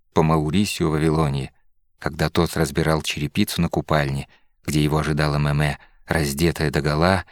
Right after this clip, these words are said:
и дрожащая от страсти среди полчищ бабочек и скорпионов, как это было почти каждый вечер за последние месяцы.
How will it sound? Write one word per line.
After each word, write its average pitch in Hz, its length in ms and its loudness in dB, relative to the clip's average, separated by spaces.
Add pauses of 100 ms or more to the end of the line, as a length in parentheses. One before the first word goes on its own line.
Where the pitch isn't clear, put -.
(160)
и 82 100 0
дрожащая 85 760 4
от - 80 -4
страсти - 640 0
среди 78 340 -2
полчищ 82 540 0
бабочек 98 580 2 (180)
и 85 80 0
скорпионов, 73 800 -2 (480)
как - 220 0
это - 160 -2
было 80 240 2
почти - 340 -2
каждый 87 500 2
вечер 80 340 2
за 71 140 -2
последние 73 520 -4
месяцы. - 500 -6